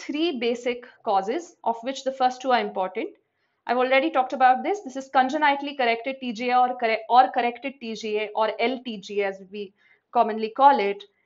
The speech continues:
And this demonstrate a left-sided aorta in space. So L aorta in C C T G A. So prominent aortic pulsations. Single ventricle, as I also mentioned, which has L V morphology, in two-thirds of the patients,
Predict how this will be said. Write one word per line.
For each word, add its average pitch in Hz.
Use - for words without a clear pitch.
And 220
this 285
demonstrate 233
a 214
left-sided 208
aorta 196
in 196
space. -
So 196
L 226
aorta 214
in 208
C 202
C 202
T 196
G 214
A. 311
So 220
prominent 233
aortic 202
pulsations. 214
Single 370
ventricle, 277
as 254
I 254
also 240
mentioned, 247
which 233
has 233
L 226
V 247
morphology, 226
in 277
two-thirds 311
of 254
the 262
patients, 208